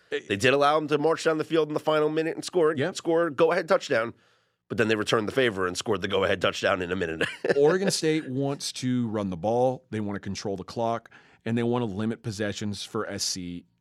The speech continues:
Speaker 1: And it should be doable against an S C defense that ranks in the bottom third nationally in defensive line yards.
Speaker 2: Is this game in Corvallis?
Speaker 1: It is in Corvallis.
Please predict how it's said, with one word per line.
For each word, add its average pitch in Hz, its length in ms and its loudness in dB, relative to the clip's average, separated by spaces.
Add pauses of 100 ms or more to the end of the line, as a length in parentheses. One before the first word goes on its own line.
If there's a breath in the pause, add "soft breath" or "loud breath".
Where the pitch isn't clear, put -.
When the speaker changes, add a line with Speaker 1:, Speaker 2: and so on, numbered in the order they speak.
(140)
Speaker 1:
And 120 100 -4
it 120 120 -6
should 156 400 -2
be 160 160 -6
doable 104 640 -2 (760)
against 113 240 -2
an 117 60 -2
S 117 140 0
C 123 140 -4
defense 107 440 -4
that 101 120 -8
ranks 107 260 -4
in 110 80 -4
the 101 60 -4
bottom 104 520 -2
third 104 480 -6
nationally 101 560 -6
in 90 80 -8
defensive 92 420 -10
line 87 280 -10
yards. 85 500 -10
Speaker 2:
Is 113 120 -2
this 143 120 0
game 143 180 2
in 147 60 0
Corvallis? 147 560 0
Speaker 1:
It 98 80 -6
is 104 140 -6
in 110 100 -2
Corvallis. 107 720 -2